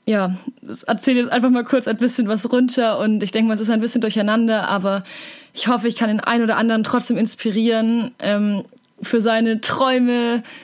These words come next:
zu arbeiten, dazu zu stehen, einfach sein Ding zu machen, kiten zu gehen, egal, einfach wa-,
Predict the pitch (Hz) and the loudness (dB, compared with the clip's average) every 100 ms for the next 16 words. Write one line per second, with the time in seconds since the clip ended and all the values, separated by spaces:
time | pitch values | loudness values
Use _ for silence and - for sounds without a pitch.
0 | - - - 226 240 226 226 233 233 226 | -8 -4 0 0 2 0 0 0 0 0
1 | 220 - 254 - 240 - 233 226 190 226 | -2 -2 -2 -2 -2 0 0 0 0 0
2 | 220 233 254 247 233 220 247 247 247 233 | 0 2 0 0 -2 -2 -2 0 0 0
3 | 240 220 226 240 202 214 214 220 240 - | 0 0 0 0 0 0 2 0 -2 -4